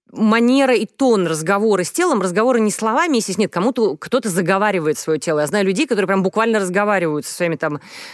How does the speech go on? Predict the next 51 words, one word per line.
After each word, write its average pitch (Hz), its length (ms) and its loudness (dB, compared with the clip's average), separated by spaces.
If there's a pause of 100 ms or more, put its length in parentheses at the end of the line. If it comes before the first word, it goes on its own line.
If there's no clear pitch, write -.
(120)
э, 170 220 2
не 190 120 2
знаю, 175 180 0
вывихнутыми 220 560 2
пальцами, 190 520 -2
там, 185 220 -2
больными 202 280 2
зубами 180 400 0
и - 20 -4
прочим 202 300 -2
всем, 330 200 -4
там, 202 140 0
больной 196 200 0
головой, 196 400 2
мигренями 190 480 2
и 165 40 -2
прочим. 156 360 -4 (440)
Э, 180 540 2
но 226 500 2
для 214 140 2
некоторых 339 280 -2
людей 269 260 2
это 226 120 -4
какая-то 208 300 -4
глупость, 311 360 0
это 220 160 -2
их, 208 240 0
им 214 160 2
неловко 254 420 2
это 226 140 0
делать, 208 240 0
они 214 160 2
поэтому, 208 400 0
ну, 196 240 0
не, 185 260 0
не 208 200 2
говорят 190 460 0
словами, 160 420 -2
да. 185 240 -2 (380)
Э, 170 220 0
переговоры 226 580 2
в 226 40 0
этом 214 180 0
смысле 233 320 0
не 214 120 2
буквально, 202 540 0
важно 190 300 -2
это 180 160 -6
не 214 80 0
понимать 214 260 0
буквально. 156 540 -2